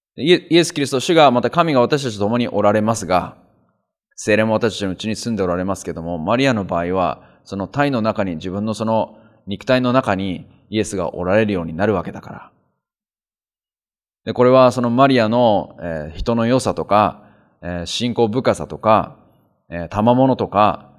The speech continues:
日頃の行いとか、そういうものじゃないんですよ。マリアという人を神が、えー、イエス・キリストをこの世に送るために使ったのは、神の恵みによるんですよ。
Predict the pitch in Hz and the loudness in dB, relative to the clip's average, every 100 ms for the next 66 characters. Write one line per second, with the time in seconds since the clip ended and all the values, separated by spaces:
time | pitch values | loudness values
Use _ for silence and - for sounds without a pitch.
0 | _ _ 107 123 120 117 - 117 123 120 | _ _ -4 -2 0 0 0 0 0 0
1 | 92 95 87 - _ _ _ _ _ _ | -2 -2 -4 -6 _ _ _ _ _ _
2 | _ - 175 196 196 139 110 131 107 - | _ -4 -2 0 0 0 0 0 -2 -8
3 | 87 - _ _ _ _ _ _ _ _ | -14 -20 _ _ _ _ _ _ _ _
4 | _ _ _ _ _ _ _ _ _ _ | _ _ _ _ _ _ _ _ _ _
5 | _ _ _ - 147 180 165 - 123 113 | _ _ _ -2 2 6 6 4 2 2
6 | 110 - 104 117 127 135 - 135 123 113 | -2 -6 -4 0 4 4 2 0 -2 0
7 | 120 104 - - _ _ _ _ _ 92 | 0 0 -2 -12 _ _ _ _ _ -6
8 | 95 123 117 - 117 101 110 120 113 - | -2 0 0 -2 -6 -2 0 4 4 0
9 | - - 104 107 120 117 85 90 113 110 | -6 -12 -6 -2 0 0 -2 -4 -4 -2
10 | 117 110 104 117 90 - - - 110 131 | -2 0 -2 -2 -4 -12 -16 -6 -2 -2
11 | 101 87 107 - - _ _ _ _ _ | 0 2 0 -2 -16 _ _ _ _ _
12 | _ _ _ _ _ _ _ - 139 123 | _ _ _ _ _ _ _ 0 0 0
13 | 98 104 120 139 139 139 104 78 82 | -2 -2 0 0 0 0 -2 -6 -14